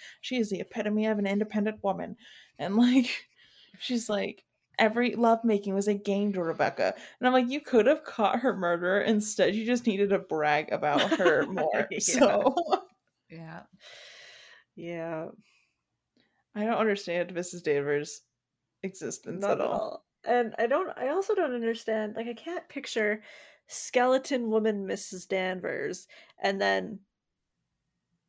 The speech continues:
Speaker 2: and then Rebecca being who Rebecca is, being, like, besties.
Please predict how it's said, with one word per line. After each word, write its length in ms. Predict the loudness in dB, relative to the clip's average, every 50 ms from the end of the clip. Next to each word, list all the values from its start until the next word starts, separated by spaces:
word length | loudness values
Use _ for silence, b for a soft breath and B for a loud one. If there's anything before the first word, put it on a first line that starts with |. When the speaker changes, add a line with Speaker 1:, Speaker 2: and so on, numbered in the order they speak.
| _
Speaker 2:
and 220 | -4 -4 -2 -2 -2
then 500 | -2 0 0 0 -2 -4 -6 -6 -8 -10 _ _ _ _ _ _ _ _ _ _ _ _ _ _ _ _ _ _ _ _ _ -20 -20 -20 _ _ _ _ _ _ _ _ _ _ _ _ _ -20 -20 _ _ _ _ _ _ _ _ _ _ _ 0
Rebecca 720 | 2 2 4 4 2 2 2 0 -2 0 0 0 -2 -4 -6 _ _ _ _ _ _ _ _ _ _ _ _ _ -2
being 220 | 0 0 0 0
who 80 | -2 -2
Rebecca 420 | -2 -2 0 0 0 0 0 -2
is, 240 | -4 -2 -2 -4 -4
being, 280 | -4 -4 -2 -2 -2 -4
like, 280 | -2 -4 -4 -4 -4
besties. 720 | -4 -4 -4 -4 -6 -10 -4 -4 -2 -2 -2 -4 -6 -6